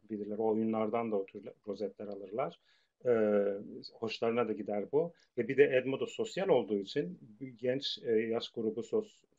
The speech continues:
sosyal medyayı da, a, sevdiği için oralarda, a,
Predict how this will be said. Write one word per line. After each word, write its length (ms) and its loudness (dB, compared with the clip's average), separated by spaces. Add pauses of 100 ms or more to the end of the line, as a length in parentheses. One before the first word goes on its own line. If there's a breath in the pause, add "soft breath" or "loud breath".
(320)
sosyal 340 2
medyayı 360 2
da, 220 -2 (400 loud breath)
a, 340 4
sevdiği 580 0
için 340 -4 (340 soft breath)
oralarda, 760 4 (400)
a, 540 8